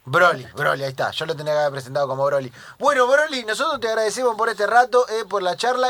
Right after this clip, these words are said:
y nada, hermano, eh, esperamos no te, verte con una medalla es como una presión innecesaria, nosotros no jugamos para ahí, pero ¿quién te dice entrando, viste, eh, con la fila de deportistas, eh, en París?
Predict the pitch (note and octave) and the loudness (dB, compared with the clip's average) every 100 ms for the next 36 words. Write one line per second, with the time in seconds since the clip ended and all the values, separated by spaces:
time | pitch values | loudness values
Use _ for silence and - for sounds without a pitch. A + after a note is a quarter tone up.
0 | F#3+ F3 D#3+ D#3 D3 C3 - - - A#3+ | -2 -8 -10 -10 -12 -14 -20 -20 0 2
1 | G#3 F3+ A3+ G3+ D3+ C3+ C3+ B2+ - E3+ | 4 4 4 2 -2 -6 -6 -8 -6 0
2 | A#3 A#3 F#3 D#3+ D3 C#3 C3 B2+ - - | 2 2 0 0 -2 -2 -2 -4 -8 -14
3 | - G3 G3 F3+ A3 - G3 G3 F3 F#3+ | -8 -4 -4 -4 -4 -2 -2 0 0 0
4 | G#3+ E3 D3 D#3+ D3 D#3 D#3+ D#3 D#3 C#3 | 0 -4 -4 -2 -2 -4 -8 -10 -8 -4
5 | D3+ F#3 D#3+ D#3+ C#3 C3+ C#3 C#3 C3+ A#2+ | 0 0 2 -2 -2 -6 -8 -6 -4 -2
6 | C3+ C#3 D#3 F3 G3+ G3 - - - - | 0 2 2 2 0 -6 -20 -20 -18 -8
7 | E3+ E3 F3+ G3+ F3 F#3 G#3 E3 D3 F3 | -4 -2 -2 -4 -2 -4 -4 -6 -2 0
8 | F#3+ E3+ D#3+ F#3 E3 D3+ C3 B2 A#2 A2 | 2 0 -2 -2 -4 -4 -2 -4 -6 -10
9 | - _ B2+ D3+ D#3 D3+ F#3+ G3 E3 D#3 | -16 _ -8 -4 0 -2 0 0 0 0
10 | C#3+ D#3 F#3 E3 D#3+ C#3+ C#3 C#3+ C#3+ C#3+ | -2 -4 -4 -2 0 0 -2 -6 -2 0
11 | F3 A#3+ - | 0 -2 -6